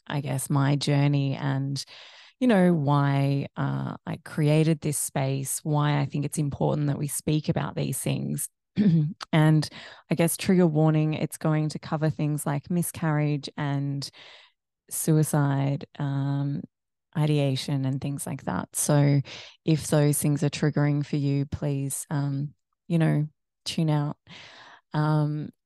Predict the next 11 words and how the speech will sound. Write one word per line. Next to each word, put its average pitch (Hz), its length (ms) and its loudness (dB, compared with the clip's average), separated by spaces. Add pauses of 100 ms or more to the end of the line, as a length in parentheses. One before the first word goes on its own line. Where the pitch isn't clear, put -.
(120)
and 151 400 -2 (220)
for 165 80 2
those 151 380 2
of 160 100 -6
you 147 240 0
who 147 380 -2
are 143 400 -2 (960)
struggling, 147 600 -2
I 156 140 -6
see 156 220 -4
you. 143 280 -4